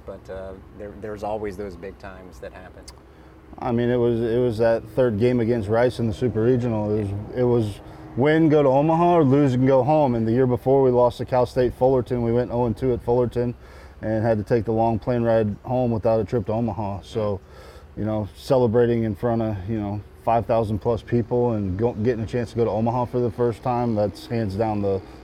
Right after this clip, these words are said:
Speaker 2: the best moment I experienced.
Speaker 1: And that was in Houston?
Speaker 2: No, that was at our,
Speaker 1: That
Speaker 2: we hosted at Tulane.
Speaker 1: Okay, well,
Speaker 2: Yeah.
Speaker 1: <laughs> that,
Speaker 2: Yeah.
Speaker 1: that must have been crazy.
Speaker 2: Yeah.
Speaker 1: Now, for those who don't know,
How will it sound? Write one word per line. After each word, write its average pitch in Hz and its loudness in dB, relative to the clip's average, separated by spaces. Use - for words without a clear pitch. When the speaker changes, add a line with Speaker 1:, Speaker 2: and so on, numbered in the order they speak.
Speaker 2:
the 101 -6
best 101 -2
moment 101 -4
I 98 -6
experienced. 92 -8
Speaker 1:
And 113 -12
that 107 -6
was 101 -8
in 104 -12
Houston? 117 -12
Speaker 2:
No, 117 2
that 110 2
was 107 0
at 110 0
our, 107 0
Speaker 1:
That 104 -2
Speaker 2:
we 127 4
hosted 110 0
at 104 -2
Tulane. 110 -4
Speaker 1:
Okay, 98 -6
well, 95 -8
Speaker 2:
Yeah. 135 -12
Speaker 1:
<laughs> 139 -12
that, 104 -16
Speaker 2:
Yeah. 98 -6
Speaker 1:
that 139 -10
must 117 -12
have 104 -20
been 107 -14
crazy. 104 -12
Speaker 2:
Yeah. 95 -4
Speaker 1:
Now, 117 -4
for 120 -12
those 135 -4
who 151 -4
don't 131 -4
know, 120 -4